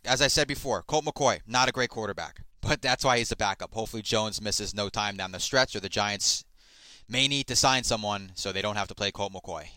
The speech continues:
Uh, maybe, maybe Eli. Kidding. Um,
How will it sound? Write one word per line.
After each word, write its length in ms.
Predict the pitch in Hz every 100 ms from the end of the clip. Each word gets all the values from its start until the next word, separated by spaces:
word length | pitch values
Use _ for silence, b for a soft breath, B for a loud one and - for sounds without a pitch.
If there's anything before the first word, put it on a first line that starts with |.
| - -
Uh, 180 | 82 90
maybe, 400 | 110 113 107 90
maybe 340 | 113 117 113
Eli. 240 | 101 80 - - - _ _ _ _ _
Kidding. 260 | - 85 80 b b b b -
Um, 480 | 156 135 123 104